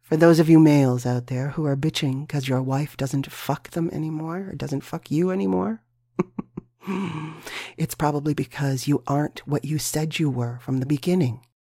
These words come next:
You actually suck in bed. 'Cause to be honest, most submissive men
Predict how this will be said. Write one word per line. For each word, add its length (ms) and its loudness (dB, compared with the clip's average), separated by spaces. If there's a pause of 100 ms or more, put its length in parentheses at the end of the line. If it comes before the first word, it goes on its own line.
(200)
You 200 -2
actually 480 -4
suck 440 -8
in 140 2
bed. 420 -2 (760)
'Cause 180 0
to 80 -4
be 200 2
honest, 500 -2
most 320 2
submissive 520 0
men 360 0